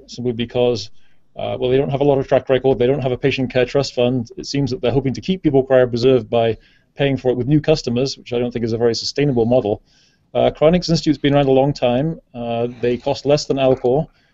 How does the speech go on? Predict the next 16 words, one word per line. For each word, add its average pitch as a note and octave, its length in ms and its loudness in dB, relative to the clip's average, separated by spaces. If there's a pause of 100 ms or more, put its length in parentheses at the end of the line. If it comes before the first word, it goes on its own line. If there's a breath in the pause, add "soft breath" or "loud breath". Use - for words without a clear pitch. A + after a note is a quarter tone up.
(240)
Uh, A#2 160 -2
they A#2+ 140 0
have A#2+ 200 -4
less C3+ 200 0
sophisticated C3 480 -2
procedures, D3+ 720 -2
I C3 40 2
would B2 120 0
argue. C#3+ 540 -2
Uh, A2 180 -6
we A#2 120 -2
have, A#2+ 280 -2 (100)
I B2 60 -14
think, G#2+ 200 -8
better C3 200 0
cryoprotectants. C3 840 -2